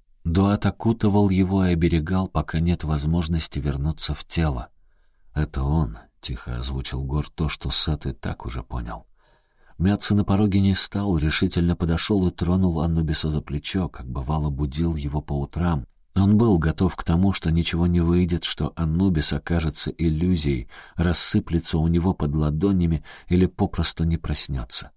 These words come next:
Тот пошевелился, а вскоре сел на диване, сонно озираясь и с трудом пытаясь скрыть зевок. "Что? Какого?" Сет и Гор стояли бок о бок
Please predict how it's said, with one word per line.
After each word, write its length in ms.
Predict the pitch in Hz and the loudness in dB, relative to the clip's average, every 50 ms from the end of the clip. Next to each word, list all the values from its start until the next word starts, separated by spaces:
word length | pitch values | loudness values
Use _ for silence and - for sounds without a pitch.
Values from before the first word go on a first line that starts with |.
| _ _ _ _ _ _ _ _ | _ _ _ _ _ _ _ _
Тот 300 | - 76 71 - - - _ _ _ - - | -10 -10 -10 -10 -12 -20 _ _ _ -10 -6
пошевелился, 800 | 73 73 - - 69 65 65 62 65 73 76 - - - 82 - - - - - _ _ - | -4 -2 -2 -2 -4 -4 -6 -4 -4 -4 -4 -4 -4 -6 -6 -10 -14 -18 -20 -20 _ _ -2
а 120 | 82 80 | -2 0
вскоре 360 | 76 - - - 90 - 87 | 0 0 0 2 2 2 2
сел 340 | 85 - - - - 85 82 | 2 2 2 2 2 2 2
на 120 | 78 73 | 2 0
диване, 560 | 69 65 71 65 65 78 85 90 90 87 - - - - - - - | 0 -2 -4 -2 0 0 0 2 0 -2 -4 -6 -12 -20 -20 -14 -6
сонно 520 | - - - 95 92 90 92 87 87 87 | -4 0 2 2 4 4 4 4 4 2
озираясь 640 | 87 85 - 90 85 - 87 87 - 82 80 - - | 2 2 2 2 2 2 0 0 0 0 -2 -4 -4
и 80 | - 90 | -2 -2
с 100 | - - | -4 -4
трудом 480 | - - 80 78 76 95 98 98 90 | -4 -4 -4 0 2 2 2 2 0
пытаясь 520 | - 90 80 - - 92 92 90 85 - - | -2 -4 -4 0 0 2 2 2 0 -2 -4
скрыть 380 | - - - 78 85 82 76 | -4 -4 0 0 0 0 0
зевок. 520 | 73 71 80 80 71 73 76 71 - - - - _ _ _ _ _ _ _ _ _ _ | 0 0 0 0 0 0 -2 -4 -6 -10 -18 -20 _ _ _ _ _ _ _ _ _ _
"Что? 500 | - - - - - - 127 127 127 113 - _ _ _ _ _ _ _ _ _ _ _ - | -8 -6 -6 -6 -4 -2 -2 -2 -2 -2 -6 _ _ _ _ _ _ _ _ _ _ _ -4
Какого?" 600 | - 107 - - - 143 135 131 139 123 113 - _ _ _ _ _ _ _ _ _ _ _ _ _ _ _ - | -4 -4 -2 2 4 4 6 6 4 2 0 -4 _ _ _ _ _ _ _ _ _ _ _ _ _ _ _ -6
Сет 420 | - - - - 95 95 - - - | -2 -2 0 2 2 0 2 0 -2
и 40 | 80 | -2
Гор 280 | 82 85 82 92 - | 0 0 0 0 0
стояли 500 | - - - - 85 87 90 98 98 95 | 0 -2 0 0 2 2 4 4 4 4
бок 460 | 87 80 76 82 95 98 95 - - - - | 4 4 2 2 2 2 0 -2 -8 -6 -2
о 160 | - 98 98 | 0 2 2
бок 260 | 92 98 98 - - | 2 2 0 -2 -6